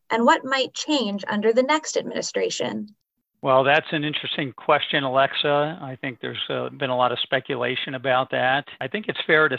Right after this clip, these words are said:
Speaker 2: say that white-collar enforcement activity and white-collar cases in general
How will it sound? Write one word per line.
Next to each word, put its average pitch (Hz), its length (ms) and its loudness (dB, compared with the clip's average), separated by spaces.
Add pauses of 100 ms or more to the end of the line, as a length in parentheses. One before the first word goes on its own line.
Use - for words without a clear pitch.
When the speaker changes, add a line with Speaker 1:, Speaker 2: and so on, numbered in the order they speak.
(140)
Speaker 2:
say 135 340 2
that 117 380 2
white-collar 139 640 4
enforcement 135 760 -4
activity 127 840 -4
and 110 160 -8
white-collar 123 540 -2
cases 123 480 -6
in 117 300 -14
general 135 640 -2